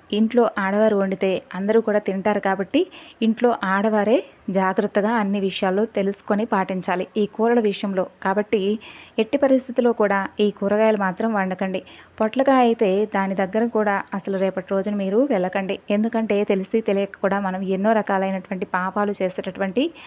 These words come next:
అవకాశాలు కనిపిస్తున్నాయి. కాబట్టి అవన్నీ కూడా మన చుట్టూ తిరుగుతూ ఉంటాయి. అవి మనం తినేటప్పుడు, చేసేటప్పుడు ఏం ఉండదండి, ముందు బాగానే ఉంటుంది,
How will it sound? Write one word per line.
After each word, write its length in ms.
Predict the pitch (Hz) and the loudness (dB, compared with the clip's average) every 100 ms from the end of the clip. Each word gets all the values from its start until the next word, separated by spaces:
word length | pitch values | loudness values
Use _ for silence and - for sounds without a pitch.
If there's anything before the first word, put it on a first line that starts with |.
| - - - | -20 -12 -4
అవకాశాలు 500 | 196 202 214 202 196 202 | -2 0 0 0 -2 0
కనిపిస్తున్నాయి. 500 | 202 185 190 190 185 - - - | -2 -4 -6 -6 -6 -8 -20 -6
కాబట్టి 240 | 226 220 214 - | -2 0 -2 -2
అవన్నీ 340 | 202 208 233 285 277 | -2 0 4 4 4
కూడా 160 | 240 233 | 2 2
మన 100 | 202 190 | 0 -4
చుట్టూ 200 | 208 226 226 | -4 -2 0
తిరుగుతూ 260 | 196 190 190 | 0 0 -2
ఉంటాయి. 240 | 185 190 - - - - - | -4 -4 -6 -14 -20 -12 -4
అవి 140 | 240 226 226 - _ - | -2 0 -4 -6 _ -2
మనం 160 | 233 240 | 2 2
తినేటప్పుడు, 520 | 233 247 269 269 240 226 226 | 2 2 2 0 2 0 0
చేసేటప్పుడు 520 | 208 196 214 202 196 208 196 | -4 -2 -4 -2 -2 0 2
ఏం 100 | 214 220 | 2 2
ఉండదండి, 360 | 202 196 190 185 | 0 -2 -2 -4
ముందు 160 | 196 214 202 | -2 -2 0
బాగానే 300 | 185 202 214 196 | 0 0 0 -2
ఉంటుంది, 240 | 185 208 | -2 -4